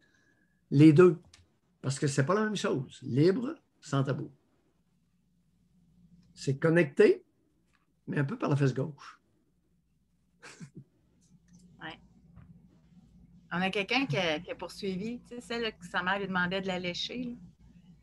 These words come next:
Speaker 2: Elle dit « Abus depuis probablement que j'étais bébé et mes frères,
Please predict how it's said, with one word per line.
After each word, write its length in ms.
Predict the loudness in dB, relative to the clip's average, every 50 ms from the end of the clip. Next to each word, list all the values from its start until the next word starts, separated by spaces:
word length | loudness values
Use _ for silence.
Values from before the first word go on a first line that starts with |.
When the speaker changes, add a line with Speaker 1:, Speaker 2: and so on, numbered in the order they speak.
| -20 -20 -20 -20 -20 -20 -20 -16 -10
Speaker 2:
Elle 200 | -8 -8 -8 -4
dit « 160 | -2 -2 -2 0 0
Abus 380 | 0 0 0 0 0 -2 0 0
depuis 260 | 0 -2 -2 -4 -12
probablement 680 | -8 -6 -4 -2 0 0 2 2 0 0 0 -2 -2
que 60 | -4
j'étais 300 | -4 -4 -4 -4 -4 -4
bébé 440 | -2 -2 -2 -2 -2 -4 -6 -6 -8 -14 -18 -10
et 100 | -8 -4
mes 160 | -4 -2 -4
frères, 460 | -4 -6 -6 -4 -2 -2 -2 -4 -6